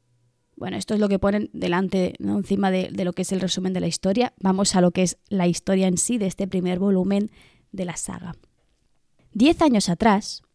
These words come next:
Calamity irrumpió en la ciudad en la forma de una explosión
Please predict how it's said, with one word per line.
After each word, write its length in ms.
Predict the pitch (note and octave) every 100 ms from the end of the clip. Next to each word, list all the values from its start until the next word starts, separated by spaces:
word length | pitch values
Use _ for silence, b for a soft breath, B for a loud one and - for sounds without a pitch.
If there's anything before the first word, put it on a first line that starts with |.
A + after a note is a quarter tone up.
| - -
Calamity 680 | G3+ G#3 C#4+ D#4+ F4 F4
irrumpió 560 | - G#3+ G3 G3 F#3+ B3+
en 80 | A3+
la 80 | C4+
ciudad 420 | - B3 G3 G3 -
en 160 | - F#3
la 120 | E3+
forma 560 | - B3+ C4+ C#4+ G3+ -
de 180 | G3 F3+
una 180 | G3 A#3+
explosión 840 | - - F#3+ F3 - B3+ C4+ C4+